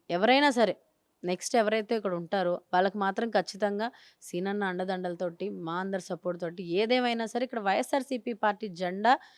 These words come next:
రెపరెపలాడించడం మా టార్గెట్. So డెఫినెట్‌గా వాళ్ళిద్ద-, ఆ, టీడీపీ, జనసేన, ఇంకొన్ని పార్టీలు అందరూ కలిసి వచ్చినా సరే వాళ్ళెవ్వరికీ కూడా తావిచ్చే పరిస్థితి అయితే లేదు. ఎందుకనంటే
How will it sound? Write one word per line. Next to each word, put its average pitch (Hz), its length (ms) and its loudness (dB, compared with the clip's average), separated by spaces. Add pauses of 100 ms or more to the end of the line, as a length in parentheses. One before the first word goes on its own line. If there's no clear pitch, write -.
(220)
రెపరెపలాడించడం 220 920 2
మా 190 140 0 (340)
టార్గెట్. 175 440 4 (400)
So 220 140 -2
డెఫినెట్‌గా 208 720 0
వాళ్ళిద్ద-, 175 480 0 (340)
ఆ, 180 100 0 (200)
టీడీపీ, 190 480 -2 (100)
జనసేన, 196 460 -4
ఇంకొన్ని 196 380 -6
పార్టీలు 208 380 -2
అందరూ 202 220 -4
కలిసి 196 300 -4
వచ్చినా 202 280 -4
సరే 208 380 0
వాళ్ళెవ్వరికీ 185 560 -2
కూడా 208 180 0
తావిచ్చే 202 500 0
పరిస్థితి 185 500 -4
అయితే 208 200 -4
లేదు. 185 220 -2
ఎందుకనంటే 190 560 -4